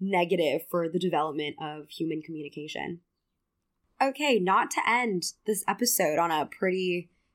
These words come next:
depressing note, <laughs> um, but I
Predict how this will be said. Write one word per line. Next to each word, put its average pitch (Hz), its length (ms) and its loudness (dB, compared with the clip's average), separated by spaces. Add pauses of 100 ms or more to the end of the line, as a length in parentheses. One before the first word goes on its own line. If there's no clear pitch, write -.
(120)
depressing 202 680 0
note, 202 400 2 (200)
<laughs> - 200 -10
um, 349 960 4 (560)
but 302 500 6 (160)
I 262 680 4